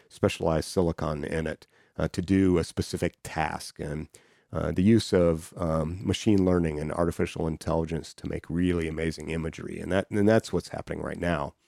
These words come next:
uh, in your pocket in the iPhone. Um, Mike mentions this isn't meant to be an iPhone,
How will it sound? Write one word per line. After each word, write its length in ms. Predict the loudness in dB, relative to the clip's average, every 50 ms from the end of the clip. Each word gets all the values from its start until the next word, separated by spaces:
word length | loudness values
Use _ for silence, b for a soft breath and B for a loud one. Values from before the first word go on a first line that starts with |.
| B B B B B B -10
uh, 180 | -6 -6 -4 -4
in 100 | -4 -6
your 100 | -6 -6
pocket 360 | -6 -6 -6 -4 -6 -6 -6
in 80 | -6 -8
the 100 | -8 -6
iPhone. 560 | -4 -4 -4 -4 -4 -8 -10 -10 -10 -12 -16 _ _ _ _ _ _ _ _ _ _ _ _ -4 0
Um, 320 | 0 2 2 2 0 -2 b b b b b b
Mike 160 | 4 6 6
mentions 360 | 6 4 6 4 2 0 2
this 180 | -2 -4 -2 -2
isn't 180 | 0 2 2 4
meant 200 | 4 2 2 0
to 80 | -2
be 180 | 0 0 0 2
an 120 | 0 0
iPhone, 680 | 0 0 -2 -2 -2 -2 0 0 0 0 -2 -4 -6